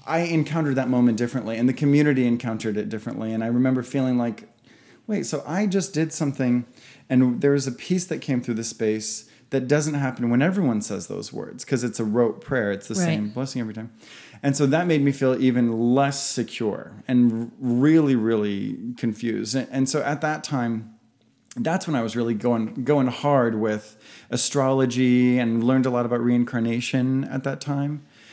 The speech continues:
Speaker 1: Um, and really took a Zen Buddhist turn r-, right then.
Speaker 2: Fascinating.
Speaker 1: Mm-hmm. And then at age sixteen, I became a priest,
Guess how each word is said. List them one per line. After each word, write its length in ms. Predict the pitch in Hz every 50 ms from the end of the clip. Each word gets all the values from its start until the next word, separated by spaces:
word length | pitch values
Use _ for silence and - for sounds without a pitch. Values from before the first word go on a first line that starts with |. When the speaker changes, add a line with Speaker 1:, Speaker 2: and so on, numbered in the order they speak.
| - - - - - -
Speaker 1:
Um, 200 | 123 117 120 123
and 200 | 127 123 123 123
really 280 | 147 160 160 156 143 135
took 200 | - 143 110 -
a 40 | 117
Zen 340 | 110 104 104 123 117 120 113
Buddhist 320 | 101 110 104 101 98 - -
turn 320 | - 95 87 87 87 - - _ _ _ _ -
r-, 60 | 123 110 107 104 104 107 - - 110
right 140 | 110 110 113
then. 140 | 190 190
Speaker 2:
Fascinating. 580 | - - 202 170 151 139 131 127 123 123 139 143 131 - - - _ _ -
Speaker 1:
Mm-hmm. 240 | 143 139 135 135 131 131 - - - - - -
And 140 | 151 160 175
then 100 | 180 175
at 60 | 170
age 160 | 170 156 - -
sixteen, 880 | - - - 202 202 202 - - - 190 175 170 165 165 160 160 156 - - _ -
I 120 | 113 131
became 300 | 131 127 135 135 139 127
a 40 | 120
priest, 600 | - - 151 139 123 123 - - - - - -